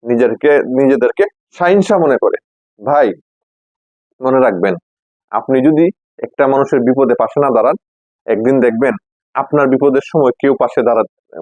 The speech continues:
মানে, দাঁড়াবে না। ওই ভদ্রলোকের ম-, এ, ওয়াইফ কেঁদে কেঁদে বলতেছে যে, "আমাদেরকে বা-, বাড়িওয়ালা বা দারোয়ান কে সাহায্য করে নাই?" আশেপাশের মানুষ এসে আমার জামাইকে উদ্ধার করে হসপিটালে নিয়ে গেছে।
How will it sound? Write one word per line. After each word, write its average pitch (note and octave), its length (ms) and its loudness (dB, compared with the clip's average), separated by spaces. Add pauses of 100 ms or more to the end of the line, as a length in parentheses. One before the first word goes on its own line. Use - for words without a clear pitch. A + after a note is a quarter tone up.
(120)
মানে, G#2 160 0
দাঁড়াবে A2 320 2
না। - 140 -2 (960)
ওই C#3+ 140 4
ভদ্রলোকের D3 680 0
ম-, C#3+ 340 2
এ, C3+ 260 6
ওয়াইফ C3+ 420 2 (840)
কেঁদে E3 240 2
কেঁদে D#3+ 200 2
বলতেছে D#3 460 0
যে, C#3+ 60 0
"আমাদেরকে D3 680 -4 (120)
বা-, C3+ 180 2
বাড়িওয়ালা C#3 460 2
বা D3 120 2
দারোয়ান D3+ 240 2 (100)
কে A#3 180 4
সাহায্য F3 340 0
করে C#3+ 160 4
নাই?" A#2+ 220 -2 (380)
আশেপাশের F#3 580 0
মানুষ D3+ 320 0
এসে D#3 180 -2
আমার C3+ 220 0
জামাইকে C3 320 0
উদ্ধার A#2 260 2
করে B2 160 2
হসপিটালে A2 460 -2
নিয়ে G#2+ 200 0
গেছে। G2 260 -2